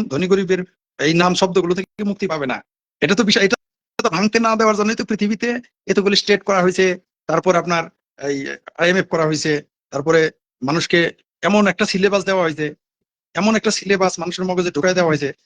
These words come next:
সে যেন মনে করে এইগুলো, এগুলো সঠিক। অর্থাৎ পুঁজিতন্ত্র টিকিয়ে রাখতে যে সমস্ত পিলারগুলোকে মানুষের সামনে আনতে হবে, যেমন মানুষকে দেখেন আপনি, সব মানুষই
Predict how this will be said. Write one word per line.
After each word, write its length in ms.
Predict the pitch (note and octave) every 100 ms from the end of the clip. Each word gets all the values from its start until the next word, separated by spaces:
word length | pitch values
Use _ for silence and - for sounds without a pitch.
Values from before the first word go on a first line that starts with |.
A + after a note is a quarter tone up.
| -
সে 120 | F#3
যেন 140 | F3+ F#3
মনে 200 | G3 F#3+
করে 160 | E3+
এইগুলো, 260 | F3 E3 F3
এগুলো 180 | F3 E3+
সঠিক। 260 | F3 C3
অর্থাৎ 200 | B2+ F#3
পুঁজিতন্ত্র 420 | F3+ G3+ G#3+ G3+ F#3+
টিকিয়ে 280 | A3+ G#3 F#3+
রাখতে 220 | - - C#4 _ _ -
যে 120 | F3+
সমস্ত 340 | F3 G3 F#3 G#3+ G#3
পিলারগুলোকে 720 | F3 G3+ - G#3 G#3+ G#3 G#3+ A3 - _ _
মানুষের 260 | - D#3+ -
সামনে 180 | G3 G3+
আনতে 160 | F#3+
হবে, 200 | E3+ F3+ G#3+ C4+ - -
যেমন 180 | D3 G3
মানুষকে 340 | G3 G3 G3+ A3+
দেখেন 240 | G#3+ G3 F#3+
আপনি, 160 | D3+
সব 200 | D3 B3+ C#4
মানুষই 320 | B3+ -